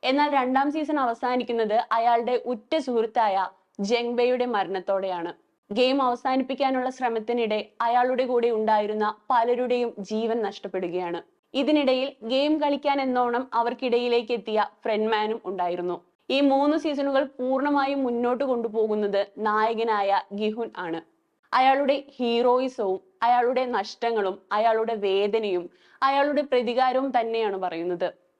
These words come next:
കയ്യിൽ നിറയെ പണമുള്ള വി ഐ പികൾക്ക് കണ്ട് രസിക്കാനും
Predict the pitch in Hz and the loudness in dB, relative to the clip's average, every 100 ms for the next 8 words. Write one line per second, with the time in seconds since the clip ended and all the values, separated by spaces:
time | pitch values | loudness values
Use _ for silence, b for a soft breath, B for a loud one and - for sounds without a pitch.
0 | _ - 247 254 269 254 247 247 240 247 | _ 0 2 2 2 2 0 2 0 0
1 | 240 226 226 - 214 240 240 262 262 262 | 0 2 0 -2 -6 -2 0 0 -2 -2
2 | 240 220 214 214 254 240 262 277 285 269 | -2 0 -4 -2 -4 0 0 0 0 -2
3 | 214 220 202 247 | -2 -2 0 -4